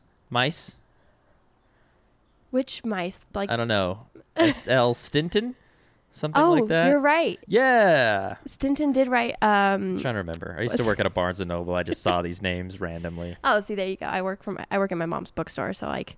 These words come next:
Speaker 1: Yeah, that's right.
Speaker 2: it kinda gets
Speaker 1: You wanna promote that real
Speaker 2: it
Speaker 1: quick?
Speaker 2: Sure, yeah. My,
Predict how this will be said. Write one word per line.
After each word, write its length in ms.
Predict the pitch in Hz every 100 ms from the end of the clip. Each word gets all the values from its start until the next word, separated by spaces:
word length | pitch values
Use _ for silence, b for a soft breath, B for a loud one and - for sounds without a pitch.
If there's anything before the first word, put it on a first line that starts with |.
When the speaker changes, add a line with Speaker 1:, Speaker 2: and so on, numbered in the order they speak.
| - 104
Speaker 1:
Yeah, 180 | 139
that's 240 | 147 120 -
right. 260 | 139 160 - -
Speaker 2:
it 80 | -
kinda 220 | 226 240
gets 340 | 247 - - - -
Speaker 1:
You 80 | 113
wanna 140 | 104
promote 320 | - 98 123
that 120 | 147
real 120 | 139 151
Speaker 2:
it 40 |
Speaker 1:
quick? 160 | 165 175 -
Speaker 2:
Sure, 420 | - 254 330 160
yeah. 300 | 190 233 -
My, 260 | 202 208